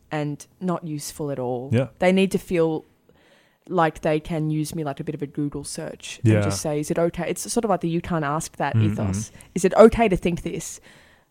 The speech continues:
Speaker 1: Probably not, and this is why.
Speaker 2: Mm.
Speaker 1: Cool,
Speaker 2: Mm.
Speaker 1: easy.
Speaker 2: Mm.
Speaker 1: Yeah, it's, it's, um, there is certainly a way
Speaker 2: Mm.
Speaker 1: to do it.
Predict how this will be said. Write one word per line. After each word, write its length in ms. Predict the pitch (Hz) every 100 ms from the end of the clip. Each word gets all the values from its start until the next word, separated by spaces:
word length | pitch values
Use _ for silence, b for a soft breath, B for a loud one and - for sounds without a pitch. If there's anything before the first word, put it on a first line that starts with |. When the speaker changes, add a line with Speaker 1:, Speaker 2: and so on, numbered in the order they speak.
| _
Speaker 1:
Probably 400 | - 330 302 240
not, 260 | 208 185 185
and 120 | 185 180
this 160 | -
is 120 | 170
why. 360 | 160 143 127 -
Speaker 2:
Mm. 140 | 117 - - _ _ _
Speaker 1:
Cool, 380 | - 349 202 156 - 135
Speaker 2:
Mm. 60 |
Speaker 1:
easy. 280 | 123 151 147 - _ 127
Speaker 2:
Mm. 160 | 123
Speaker 1:
Yeah, 300 | 170 143 127 -
it's, 280 | 190 180 -
it's, 260 | 185 180 -
um, 420 | 165 151 147 160 - _ - _ _ _ _ - _ _
there 220 | 165 175 160
is 100 | 147
certainly 300 | 170 143 143
a 80 | 139
way 340 | - - -
Speaker 2:
Mm. 160 | 131 117
Speaker 1:
to 80 | -
do 160 | -
it. 120 | 120